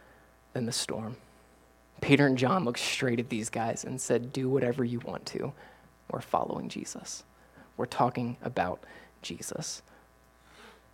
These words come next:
I've heard a lot over the last couple of years from Christians, "Faith over fear," right? "Faith over fear, faith over fear, faith over fear."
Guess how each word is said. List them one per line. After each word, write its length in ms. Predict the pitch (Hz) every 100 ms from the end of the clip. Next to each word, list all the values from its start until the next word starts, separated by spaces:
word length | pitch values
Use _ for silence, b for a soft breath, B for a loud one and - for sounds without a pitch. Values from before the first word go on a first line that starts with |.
| - -
I've 360 | 104 101 127 -
heard 140 | 151
a 60 | 123
lot 320 | 123 123 117
over 160 | 127 123
the 100 | 117
last 340 | 117 117 -
couple 280 | 135 123 120
of 120 | 113
years 400 | 120 113 110 -
from 180 | - 113
Christians, 500 | - 117 - 113 -
"Faith 240 | 151 170
over 180 | 165 147
fear," 280 | 131 123 107
right? 220 | 120 117
"Faith 240 | - 156
over 140 | - 143
fear, 240 | - 131
faith 240 | 120 156 165
over 140 | 151
fear, 220 | - 139
faith 240 | - 143 147
over 180 | 139
fear." 320 | 131 123 98